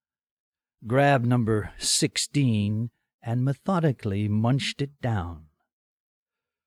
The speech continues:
<sighs> "So, w-, what are we having for lunch?"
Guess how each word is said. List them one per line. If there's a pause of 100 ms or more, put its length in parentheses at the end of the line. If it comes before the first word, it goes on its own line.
(480)
<sighs>
"So,
w-,
what
are
we
having
for
lunch?"